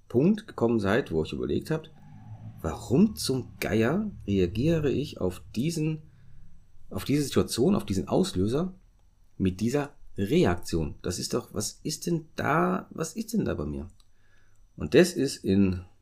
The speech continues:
fünfundneunzig Prozent der Fälle ein inneres Kind, das auf sich aufmerksam machen möchte. Oder es schon tut. Es wird im Laufe des Lebens vehementer, außer man ignoriert es noch stärker und sperrt es irgendwo in den Keller.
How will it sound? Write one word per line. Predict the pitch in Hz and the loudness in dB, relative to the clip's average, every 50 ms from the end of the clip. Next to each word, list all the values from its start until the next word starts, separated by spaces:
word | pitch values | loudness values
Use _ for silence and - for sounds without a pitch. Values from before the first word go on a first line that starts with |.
| _ _ _ _ | _ _ _ _
fünfundneunzig | - - - - 170 202 170 120 104 98 101 - - - | -20 -4 0 4 4 4 4 4 2 0 0 -4 -6 -8
Prozent | 104 - - 85 - | -8 -4 -4 -4 -4
der | - - | -4 -6
Fälle | - - 78 107 143 202 196 202 - - - - - - _ _ _ _ _ _ _ - - - | -6 -2 0 0 0 0 -4 -6 -12 -20 -20 -20 -20 -20 _ _ _ _ _ _ _ -20 -14 -6
ein | - 95 85 - | -2 -2 0 0
inneres | 90 82 71 62 - - | 0 -2 -2 -4 -6 -8
Kind, | - - 113 139 185 - - - | -6 -2 -2 -2 -2 -2 -4 -8
das | 156 - | -8 -8
auf | - - - | -12 -14 -12
sich | - - - | -12 -12 -8
aufmerksam | - 82 82 - - 62 - - - 52 50 | -6 -6 -4 -4 -6 -8 -10 -8 -10 -10 -10
machen | - - - - | -10 -12 -12 -12
möchte. | - - - - - - - - - - - - - - - | -12 -14 -14 -16 -16 -18 -18 -20 -20 -20 -20 -20 -20 -20 -4
Oder | - 95 95 90 85 71 | 2 4 4 4 4 2
es | 73 - | -2 -2
schon | - 92 85 | -2 -2 0
tut. | - 101 87 67 - - _ - - - - - - | 2 2 2 2 0 -6 _ -20 -20 -20 -20 -20 -16
Es | - - 90 - - | -12 -12 -12 -8 -2
wird | - 117 117 117 113 - - - - - - - _ _ _ _ _ _ _ _ _ _ _ | 0 2 2 0 0 -6 -18 -20 -20 -20 -20 -20 _ _ _ _ _ _ _ _ _ _ _
im | - 92 90 | -4 0 4
Laufe | 90 98 107 104 - | 4 6 4 4 2
des | - 85 - - | -2 -4 -2 2
Lebens | 82 87 98 104 110 110 107 110 - - - - - _ _ _ _ _ _ _ _ _ - - | 4 4 6 6 4 2 2 0 -4 -10 -12 -14 -16 _ _ _ _ _ _ _ _ _ -20 -12
vehementer, | - 85 82 92 92 82 80 85 95 110 113 - 120 113 - - - | -8 -2 2 4 4 4 4 4 2 2 2 2 0 0 0 0 -2
außer | 78 90 90 90 - 101 82 | -2 -2 -2 0 0 0 0
man | 82 82 82 85 | 0 0 0 -2
ignoriert | - 92 - - 90 85 87 90 82 | -4 -6 -6 -4 -4 -2 0 0 -2
es | - - | 0 -2
noch | 87 92 90 | -2 -2 -2
stärker | - - 82 85 90 - - - | -2 -2 0 0 0 0 -2 -4
und | - - - | -4 -4 -6
sperrt | - - 82 82 - | -2 -2 -2 -2 0
es | - | -2
irgendwo | 76 73 78 | -4 -2 -2
in | 78 76 | -2 -2
den | 76 | -2
Keller. | - - - - - | -4 -6 -8 -10 -10